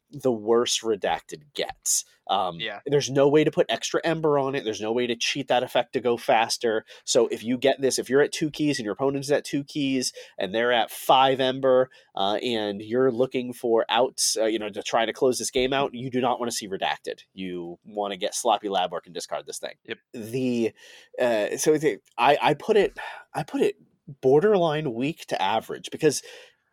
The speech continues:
Speaker 1: it does eventually get you a key if you get that kind of Magic Christmas Land sort of scenario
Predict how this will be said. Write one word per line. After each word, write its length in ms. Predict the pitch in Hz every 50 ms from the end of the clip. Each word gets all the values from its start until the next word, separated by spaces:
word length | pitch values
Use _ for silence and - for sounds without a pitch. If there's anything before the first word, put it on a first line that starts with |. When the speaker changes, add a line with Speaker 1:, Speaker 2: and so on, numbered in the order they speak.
| _ _ -
Speaker 1:
it 200 | 160 151 131 -
does 420 | - 170 175 190 208 208 180 170 -
eventually 600 | 147 147 135 131 165 165 170 - - - 170 170
get 220 | 156 131 147 139 -
you 200 | 151 156 156 156
a 60 | 156
key 520 | - - - - 214 196 165 143 143 -
if 160 | - 135 - -
you 100 | 147 131
get 180 | 147 135 -
that 200 | - 143 - -
kind 280 | - - 135 131 127 127
of 220 | 127 117 113 - - _ _ _ _ -
Magic 360 | - 123 123 123 117 117 -
Christmas 420 | - - 151 143 - 131 120 117 -
Land 420 | 113 113 110 107 104 101 101 101
sort 280 | - - 123 117 110 104
of 80 | 101
scenario 760 | - - 113 120 143 156 156 147 123 107 98 92 90 87 82